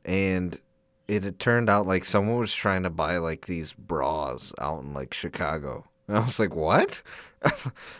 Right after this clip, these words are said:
They're like, "Yeah, are you trying to make these purchases? We're just calling to confirm," whatever. I was like, "Yeah, no, that's, that's not me." And, um, 'cause Centir picked up on, like, odd purchasing behavior, and, like, that was one of those things that they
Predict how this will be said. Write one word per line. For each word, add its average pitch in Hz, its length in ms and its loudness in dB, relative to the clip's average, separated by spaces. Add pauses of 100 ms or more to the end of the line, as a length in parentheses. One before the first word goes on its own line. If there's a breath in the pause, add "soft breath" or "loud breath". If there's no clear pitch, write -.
They're 131 120 10
like, 123 260 8
"Yeah, 165 180 8
are 120 60 8
you 123 160 4
trying 131 340 2
to 120 60 2
make 117 260 2
these 113 180 -4
purchases? 120 720 2
We're 104 160 4
just 92 260 -4
calling 87 340 0
to 82 80 -6
confirm," 110 520 -2
whatever. 104 360 0
I 92 40 2
was 85 140 -2
like, 80 180 -4
"Yeah, 82 200 -2
no, 73 280 -6
that's, - 480 -10 (120)
that's 76 280 -8
not 65 220 -10
me." 67 300 -10 (840 soft breath)
And, 82 440 2
um, 73 320 0
'cause - 220 2
Centir 110 680 6
picked - 320 2
up 90 180 2
on, 82 200 0
like, 80 400 -4
odd 80 480 0 (440)
purchasing 98 640 0
behavior, 101 600 2
and, 87 160 -4
like, 76 220 -4
that 78 220 -2
was 80 200 -6
one 80 160 -6
of 76 120 -8
those 76 260 -8
things 85 300 -8
that 78 240 -8
they 71 340 -8